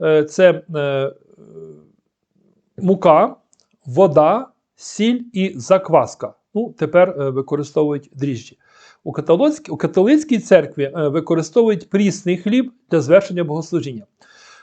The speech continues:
Е, чому так, е, складається? І, е, значить, спори, як я вже сказав, йшли багато віків. І, е, значить, е, в Писанні сказано,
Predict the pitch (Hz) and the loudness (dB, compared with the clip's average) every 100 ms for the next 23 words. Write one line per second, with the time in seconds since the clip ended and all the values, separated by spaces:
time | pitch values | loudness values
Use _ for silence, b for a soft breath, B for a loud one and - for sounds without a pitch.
0 | b 151 139 208 233 247 220 208 185 180 | b -2 0 0 0 4 4 4 0 2
1 | 175 175 - 180 123 107 110 - 113 _ | 2 0 0 2 2 -4 -10 -14 -14 _
2 | _ 208 233 190 170 170 175 175 - - | _ -2 2 2 2 -4 -6 -10 -8 4
3 | 220 175 156 170 151 165 - 180 277 302 | 4 4 0 -2 -2 -6 -4 4 4 4
4 | 175 151 190 170 175 175 160 151 151 233 | -4 -2 0 2 0 0 -2 -2 -2 0
5 | 294 - _ _ _ _ _ _ _ _ | -2 -4 _ _ _ _ _ _ _ _
6 | _ _ - 196 190 180 160 156 180 202 | _ _ -4 0 0 2 2 2 -2 -4
7 | 180 170 165 156 170 247 277 202 185 160 | -4 -2 -2 -2 0 0 2 0 2 4
8 | 214 262 302 | 4 2 0